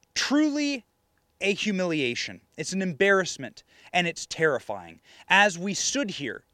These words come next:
creating our podcast, making our podcast today, a large group of migrants came running across the border. We have the footage. It's shared on our social media, and you will not believe it. Your jaw will drop.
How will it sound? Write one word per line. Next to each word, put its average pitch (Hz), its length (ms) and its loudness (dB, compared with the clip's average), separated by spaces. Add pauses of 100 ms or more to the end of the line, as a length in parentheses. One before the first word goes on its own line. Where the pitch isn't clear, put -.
(120)
creating 226 520 2
our 175 120 2
podcast, 180 640 -6
making 226 320 -2
our 220 100 0
podcast 175 540 -4
today, 104 240 -10 (320)
a 180 160 4
large 180 600 2
group 185 280 -4
of 156 120 -2
migrants 135 520 -4
came 165 280 -8
running 185 440 0
across 196 500 -4
the 180 120 -6
border. 131 440 -4 (240)
We 135 120 -6
have 180 360 2
the 180 80 -14
footage. 185 480 -4 (160)
It's 120 160 -6
shared 196 400 -2
on 202 80 -2
our 190 140 -2
social 170 340 -6
media, 143 460 -6 (320)
and 147 180 -6
you 135 140 -8
will 165 500 -2
not 139 400 -6
believe 120 320 -8
it. 107 60 -16
Your 127 100 -6
jaw 143 420 0
will 151 160 -4
drop. 117 380 -6